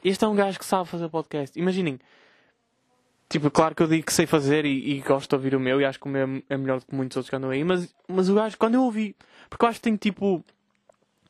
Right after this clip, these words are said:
é fodido falar disto, tipo, ser, sendo eu, né? É, tipo, é um bocado falar, é fodido falar de mim, não é? Parece um bocado arrogante e presunçoso, mas, ah, pá, mas que se foda. E, eh,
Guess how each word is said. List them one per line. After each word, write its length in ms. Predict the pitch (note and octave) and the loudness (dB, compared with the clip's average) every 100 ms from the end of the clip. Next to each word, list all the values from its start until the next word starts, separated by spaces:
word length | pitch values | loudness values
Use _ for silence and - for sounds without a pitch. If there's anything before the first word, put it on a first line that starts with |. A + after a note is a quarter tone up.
| _ _ - | _ _ 0
é 40 | |
fodido 220 | G3 D4+ D4+ | 2 2 4
falar 280 | A3 F#3+ | 2 2
disto, 240 | D#3+ F3+ - | 0 -2 -2
tipo, 220 | F3 - | -4 0
ser, 260 | - F#3+ - | 2 0 0
sendo 380 | - G#3 F3+ F3 | 0 2 4 4
eu, 140 | F3 | 2
né? 200 | C3 C3 | 0 -2
É, 40 | E3+ | -2
tipo, 220 | - G3+ | -4 -2
é 40 | |
um 60 | G#3+ | 0
bocado 240 | G3 G#3+ | 2 0
falar, 380 | F3 G3+ G3+ G3 - _ _ | 0 0 0 -4 -8 _ _
é 120 | E3+ | -4
fodido 260 | F3 G#3 F#3+ | -2 -4 -2
falar 240 | G3 F#3 | 0 0
de 60 | D#3+ | -2
mim, 240 | D#3 B2+ - - | -6 -10 -14 -8
não 100 | B2+ | -6
é? 140 | C3+ - _ _ _ _ _ _ _ | -6 -10 _ _ _ _ _ _ _
Parece 260 | D#3 D#3 F3 | 0 2 2
um 40 | |
bocado 420 | E3 E3 D#3 D#3 D3+ | 2 2 0 0 0
arrogante 480 | D3+ C#3 D3 C#3+ | -2 0 -2 -2
e 40 | C#3+ | -8
presunçoso, 480 | C#3+ C#3 D3 C3+ C#3+ | -6 -4 -2 -4 -4
mas, 200 | D#3+ - _ _ _ _ _ _ _ - | -6 -8 _ _ _ _ _ _ _ -8
ah, 140 | E3+ | -6
pá, 160 | - C3 | 0 0
mas 140 | C#3 | 0
que 60 | - | -2
se 40 | |
foda. 280 | - B2+ A#2+ - - | -2 -2 -2 -8 -2
E, 240 | F3+ F#3+ | 2 4
eh, 400 | G3 F#3+ F#3 F3+ | 4 2 2 2